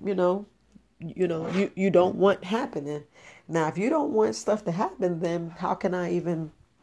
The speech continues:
give you any advice? How can I show you the change? So a lot of stuff, a lot of stuff, we gotta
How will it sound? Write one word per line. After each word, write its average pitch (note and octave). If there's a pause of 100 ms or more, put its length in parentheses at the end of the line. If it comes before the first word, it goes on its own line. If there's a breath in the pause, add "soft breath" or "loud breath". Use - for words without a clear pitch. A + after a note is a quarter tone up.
(240)
give F#3+
you F#3+
any E3+
advice? F#3 (920 loud breath)
How F3+
can F#3
I E3
show G3
you F3+
the E3
change? D3 (440 loud breath)
So E3
a -
lot C#3+
of F#3+
stuff, -
a -
lot F#3+
of G3+
stuff, -
we G3+
gotta E3